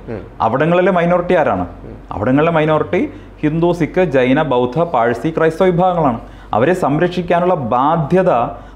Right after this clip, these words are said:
Speaker 2: തൊള്ളായിരത്തി അമ്പത് മുതൽ ഇന്ത്യ ഗവൺമെന്റിലുണ്ട്. പക്ഷേ നാളിതുവരെയായി ഭരിച്ച സർക്കാരുകൾ ആ ബാധ്യത നിറവേറ്റുന്നതിൽ പരാജയപ്പെട്ടത് കൊണ്ടാണ് നരേന്ദ്രമോദി സർക്കാരിന് അത് രണ്ടായിരത്തി പത്തൊമ്പതിൽ election മാനിഫെസ്റ്റോയിൽ ഉൾപ്പെടുത്തുകയും അത് നടപ്പാക്കുകയും ചെയ്യേണ്ടി വന്നത്.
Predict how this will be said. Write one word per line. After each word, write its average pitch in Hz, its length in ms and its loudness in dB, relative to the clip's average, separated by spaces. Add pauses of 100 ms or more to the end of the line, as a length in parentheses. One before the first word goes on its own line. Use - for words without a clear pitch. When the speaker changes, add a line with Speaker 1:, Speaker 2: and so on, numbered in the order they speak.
Speaker 2:
തൊള്ളായിരത്തി 165 360 2
അമ്പത് 165 360 2
മുതൽ 180 220 2
ഇന്ത്യ 160 280 2
ഗവൺമെന്റിലുണ്ട്. 165 760 2 (640)
പക്ഷേ 180 240 0
നാളിതുവരെയായി 151 720 2
ഭരിച്ച 120 420 0
സർക്കാരുകൾ 113 760 0 (360)
ആ 143 140 2
ബാധ്യത 131 500 2
നിറവേറ്റുന്നതിൽ 170 680 2
പരാജയപ്പെട്ടത് 165 680 0
കൊണ്ടാണ് 156 560 2 (280)
നരേന്ദ്രമോദി 151 500 2
സർക്കാരിന് 147 460 0
അത് 151 320 -2 (300)
രണ്ടായിരത്തി 131 340 2
പത്തൊമ്പതിൽ 139 420 0
election 151 280 0
മാനിഫെസ്റ്റോയിൽ 131 460 0
ഉൾപ്പെടുത്തുകയും 135 500 -2
അത് 139 100 2
നടപ്പാക്കുകയും 151 480 0
ചെയ്യേണ്ടി 165 260 2
വന്നത്. 120 300 0